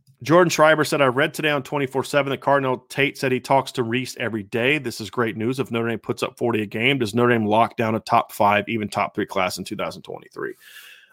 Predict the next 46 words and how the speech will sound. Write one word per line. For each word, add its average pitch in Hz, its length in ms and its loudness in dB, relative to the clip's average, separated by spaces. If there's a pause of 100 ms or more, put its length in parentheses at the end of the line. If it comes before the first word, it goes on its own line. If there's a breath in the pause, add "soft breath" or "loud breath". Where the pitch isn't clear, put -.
(120)
Uh, 165 120 8
again, 175 360 8
I 165 140 4
don't 254 180 6
know 170 340 8
if 156 140 4
that's 156 200 4
gonna 147 160 4
happen 139 400 0
from 139 200 -2
a 131 80 4
recruiting 120 500 -2
ranking 127 420 -2
standpoint, 147 640 0
simply 151 300 0
because 127 380 2
of 113 100 -2
the 117 80 -2
flawed 127 500 4
nature 120 540 0
of 117 200 2
recruiting 110 440 -2
rankings. - 680 -12 (600 soft breath)
Um, - 520 -6 (1200)
from 147 220 6
a 123 80 6
practical 175 640 4
standpoint, 185 560 4
Jordan, 185 480 2 (260)
yes, 123 540 0
I 120 140 4
think 175 160 2
if 113 40 -4
Notre 147 220 4
Dame 151 140 4
goes 135 240 2
out 131 180 4
there 139 200 4
and, 117 120 -2
and 110 260 -8
puts - 240 -2
up - 140 -2
forty 131 220 4
points 135 260 0
a 113 40 -8
game, 127 340 0